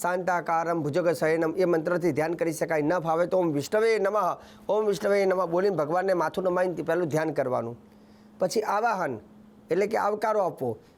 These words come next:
હાથમાં ચોખા લઈ અને ભગવાનની ઉપર વધાવવા, એને આવાહન કહેવાય છે. આવાહન બાદ ફૂલ અથવા ચા-, ચોખા લઈ અને ભગવાનના ચરણમાં મૂકવા, જેને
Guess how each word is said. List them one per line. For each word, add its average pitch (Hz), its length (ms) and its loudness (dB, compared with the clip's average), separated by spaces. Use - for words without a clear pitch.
હાથમાં 170 280 0
ચોખા 202 340 0
લઈ 233 180 0
અને 202 240 0
ભગવાનની 185 480 0
ઉપર 202 200 0
વધાવવા, 175 540 0
એને 170 220 2
આવાહન 180 600 0
કહેવાય 135 380 0
છે. 110 200 -12
આવાહન 226 400 0
બાદ 220 340 0
ફૂલ 240 300 2
અથવા 214 240 0
ચા-, 190 260 0
ચોખા 185 300 0
લઈ 202 220 2
અને 185 220 0
ભગવાનના 190 500 0
ચરણમાં 208 520 0
મૂકવા, 175 300 0
જેને 175 340 0